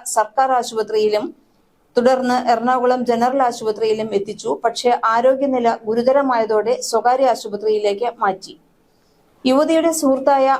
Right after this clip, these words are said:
അനൂപ് എന്ന തലയോലപ്പറമ്പ് സ്വദേശിയാണ് പോലീസ് കസ്റ്റഡിയിൽ ഇപ്പോൾ ഉള്ളത്. ഇയാൾ ശനിയാഴ്ച രാത്രി തന്നെ യുവതിയുടെ വീട്ടിലെത്തിയിരുന്നുവെന്നും ക്രൂരമായി മർദ്ദിച്ചുവെന്നും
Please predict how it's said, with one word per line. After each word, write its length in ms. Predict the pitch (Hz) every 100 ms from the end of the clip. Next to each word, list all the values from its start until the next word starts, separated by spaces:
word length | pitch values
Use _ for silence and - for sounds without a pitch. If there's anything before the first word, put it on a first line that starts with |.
| 233
അനൂപ് 360 | 240 262 269
എന്ന 260 | 269 254 254
തലയോലപ്പറമ്പ് 720 | 247 226 247 269 262 247 247 247
സ്വദേശിയാണ് 880 | 240 214 226 226 240 208 208 226
പോലീസ് 400 | 220 226 254 - 226
കസ്റ്റഡിയിൽ 420 | 214 214 214 220
ഇപ്പോൾ 420 | - 202 208 196
ഉള്ളത്. 320 | 175 151 - -
ഇയാൾ 220 | 202 240
ശനിയാഴ്ച 600 | 247 220 233 262 254 277
രാത്രി 380 | 254 220 220 233
തന്നെ 400 | 226 202 233 - _ _ _ -
യുവതിയുടെ 500 | 240 254 262 262 262
വീട്ടിലെത്തിയിരുന്നുവെന്നും 1200 | 240 240 254 262 247 262 254 254 240 208 226 262 -
ക്രൂരമായി 500 | 247 277 269 254 262
മർദ്ദിച്ചുവെന്നും 840 | 233 208 240 247 247 214 226 233